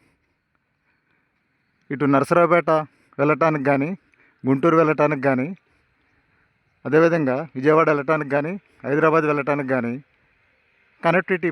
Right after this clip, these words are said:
పెరుగుతుందన్నమాట భవిష్యత్తులో. మరిన్ని ప్రత్యేక రైళ్లు కూడా వేస్తారని చెప్తున్నారు. కొన్ని ఎక్స్‌ప్రెస్ రైళ్లు ఇక్కడ ఆగటం లేదు, ఆ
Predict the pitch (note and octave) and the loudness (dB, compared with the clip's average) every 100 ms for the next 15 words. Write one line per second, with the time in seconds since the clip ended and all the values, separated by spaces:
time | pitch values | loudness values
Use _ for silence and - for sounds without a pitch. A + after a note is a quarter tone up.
0 | D#3+ D#3+ D#3 D#3 C#3+ C3+ A#2+ A#2 - - | -4 -4 -6 -6 -6 -4 -6 -8 -16 -20
1 | - B2 C#3 D3+ C3 A2+ A2+ _ _ _ | -8 -6 -4 -6 -6 -6 -8 _ _ _
2 | _ _ _ _ - C3+ D3+ F3+ F3 C#3+ | _ _ _ _ -4 0 2 0 -4 -4
3 | C#3+ E3+ E3+ D3+ D3+ D#3 E3 C#3 C3+ D#3+ | -6 -4 -4 -2 -2 0 0 0 -2 -4
4 | D3 C3+ A#2+ D3+ C#3+ B2 F#3 _ _ _ | -4 -4 -6 -4 -2 -2 -6 _ _ _
5 | _ _ - D#3 D3 C#3 - - F3 F3 | _ _ -4 -2 0 -2 -4 -6 -4 -4
6 | - E3 D#3+ D3 - C3 C3 C#3+ C#3+ D#3+ | -2 -2 0 -4 -4 0 0 0 -2 -2
7 | C#3 A#2+ F#3 - _ _ _ - | -2 -4 -6 -12 _ _ _ -4